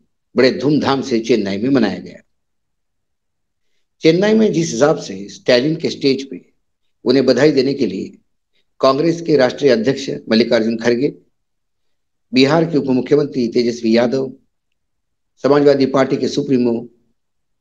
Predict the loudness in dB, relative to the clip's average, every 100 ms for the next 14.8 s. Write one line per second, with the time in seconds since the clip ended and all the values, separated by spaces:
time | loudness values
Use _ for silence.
0 | _ _ _ _ _ _ _ _ _ _
1 | _ _ _ _ _ -4 2 2 2 0
2 | -2 -2 -6 -10 -20 _ _ _ _ _
3 | _ _ _ _ _ _ _ _ _ _
4 | _ 0 2 0 0 0 0 0 -2 -2
5 | -4 0 0 0 0 -2 -2 -4 -10 -14
6 | -20 _ _ _ _ _ _ _ _ _
7 | _ _ _ _ _ _ 0 0 0 0
8 | 2 2 0 -4 -12 _ _ _ _ _
9 | _ _ _ _ _ _ _ _ 2 4
10 | 4 4 2 2 2 2 0 2 0 2
11 | 0 -2 -4 -2 -2 2 2 0 -6 -18
12 | _ _ _ _ _ _ _ _ _ _
13 | _ _ _ _ -4 0 2 2 2 0
14 | 0 -2 0 0 0 0 0 -4